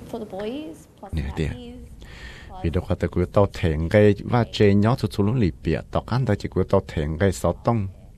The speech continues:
Speaker 2: Nếu tao xí nhia muốn nhớ giống món nó cho của tao tu. Nếu này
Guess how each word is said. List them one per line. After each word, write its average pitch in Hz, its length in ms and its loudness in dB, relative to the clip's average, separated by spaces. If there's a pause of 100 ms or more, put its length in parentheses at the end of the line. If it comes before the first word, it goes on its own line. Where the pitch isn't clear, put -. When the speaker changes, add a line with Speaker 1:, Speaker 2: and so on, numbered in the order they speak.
(460)
Speaker 2:
Nếu 98 160 4
tao 117 280 8
xí 107 200 0
nhia 127 180 2
muốn 107 160 4
nhớ 101 160 4
giống 131 240 2
món 98 220 2
nó 117 240 2
cho 90 100 -4
của - 220 0
tao - 240 -4
tu. 127 220 2 (760)
Nếu 98 160 8
này 117 180 8